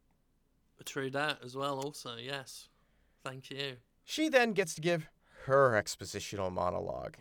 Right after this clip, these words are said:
Speaker 2: explaining that she was using crispr to help endangered species when her brother got sick with the motivations and she signed up with Energyne
Speaker 1: <laughs>
Speaker 2: hoping to find a cure, unaware that they were using her research to create weaponized D N A.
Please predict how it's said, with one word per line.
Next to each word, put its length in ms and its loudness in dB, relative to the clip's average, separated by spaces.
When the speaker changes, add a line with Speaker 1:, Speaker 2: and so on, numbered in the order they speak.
Speaker 2:
explaining 540 -2
that 80 -4
she 260 -4
was 180 -2
using 280 -2
crispr 480 -2
to 100 2
help 300 2
endangered 500 -4
species 560 -4
when 180 4
her 120 4
brother 280 4
got 220 6
sick 320 0
with 140 -4
the 80 0
motivations 800 2
and 100 -4
she 180 -4
signed 380 2
up 160 4
with 140 -4
Energyne 560 0
Speaker 1:
<laughs> 20 -6
Speaker 2:
hoping 260 -2
to 60 -4
find 260 -2
a 40 -8
cure, 420 -2
unaware 560 8
that 220 -8
they 140 6
were 120 -2
using 320 -8
her 260 -2
research 540 -4
to 80 -12
create 440 -6
weaponized 640 4
D 180 4
N 200 8
A. 320 4